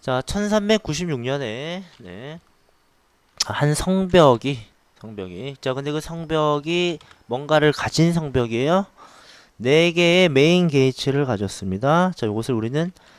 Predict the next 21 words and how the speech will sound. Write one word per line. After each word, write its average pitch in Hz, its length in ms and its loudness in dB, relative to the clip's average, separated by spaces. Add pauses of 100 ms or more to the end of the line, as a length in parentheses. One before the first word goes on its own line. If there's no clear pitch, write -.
(160)
사대문이라고 131 1040 -6
지금부터 104 420 -14
부르겠습니다. 87 720 -18
사대문. 101 640 -16 (2250)
이렇게 - 200 -20
되겠죠? 113 300 -16 (640)
사대문과, 131 880 -6 (460)
자, 123 140 -14
그다음 139 240 -6
두 - 160 -14
번째, 156 800 -6
네 147 320 -4
개의 165 580 -4
작은 151 440 -10
문. 147 460 -10 (960)
작은 92 240 -18
문. 120 320 -14
자, 117 100 -14
요것을 107 360 -12
작은 151 400 -12
문이니까요. 139 720 -10